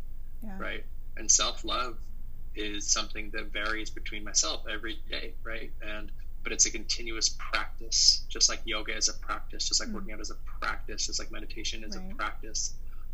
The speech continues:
Speaker 2: self-love is a practice. You don't just claim that you love yourself and then you fully love yourself.
Speaker 1: <laughs>
Speaker 2: It's something you have to work on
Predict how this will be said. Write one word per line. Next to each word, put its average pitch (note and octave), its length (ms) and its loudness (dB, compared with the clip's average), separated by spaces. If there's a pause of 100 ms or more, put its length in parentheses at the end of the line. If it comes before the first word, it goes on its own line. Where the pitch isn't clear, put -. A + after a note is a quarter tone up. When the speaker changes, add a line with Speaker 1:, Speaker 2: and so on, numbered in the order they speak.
Speaker 2:
self-love A2+ 680 4
is - 140 0
a - 40 -2
practice. - 460 -2
You - 40 -2
don't A#2 140 0
just A2+ 200 6
claim A2 400 -2
that G#2+ 100 -2
you A2 100 -2
love A2+ 220 -2
yourself - 360 2
and A2 80 -2
then G#2+ 100 -2
you G#2+ 60 -2
fully G#2 240 -2
love G#2+ 200 -4
yourself. - 400 -2 (220)
Speaker 1:
<laughs> - 180 -4
Speaker 2:
It's - 240 2
something - 300 0
you A2 80 -2
have G2 140 -2
to - 80 -2
work A2 300 0
on - 280 -2